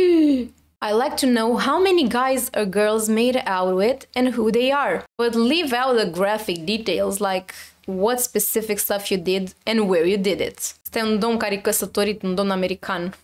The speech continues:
Are acum patruzeci și doi de ani. Talking about your past too soon into a relationship could taint things and keep them from going further. So don't dwell too much too soon. Wait until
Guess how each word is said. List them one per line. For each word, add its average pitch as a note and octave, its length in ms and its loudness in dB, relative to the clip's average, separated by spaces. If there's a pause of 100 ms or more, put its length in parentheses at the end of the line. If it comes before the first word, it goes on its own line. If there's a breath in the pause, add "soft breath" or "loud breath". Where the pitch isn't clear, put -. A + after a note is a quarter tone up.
Are G3 360 -2
acum G3+ 800 -4
patruzeci G3 460 -2
și G#3 120 -2
doi F3+ 180 0
de E3+ 100 -2
ani. E3 320 -4
Talking D#4+ 360 0
about A#3+ 280 -2
your A3+ 140 0
past A3 420 -4
too G#3 100 -4
soon G#3 260 -2
into G#3+ 200 0
a F#3 100 2
relationship G3 800 0
could D#4+ 200 -2 (100)
taint B3+ 320 0
things A3 380 0
and B3 180 -2
keep E4 140 -4
them E4+ 160 2
from A#3 260 0
going G3 260 0
further. A3+ 520 0
So - 140 -4
don't E4+ 320 0
dwell A#3+ 160 2
too G3+ 140 -2
much F#3+ 260 -2
too G3+ 100 -2
soon. F#3 360 -2 (280 loud breath)
Wait A4+ 240 0
until F#4+ 240 2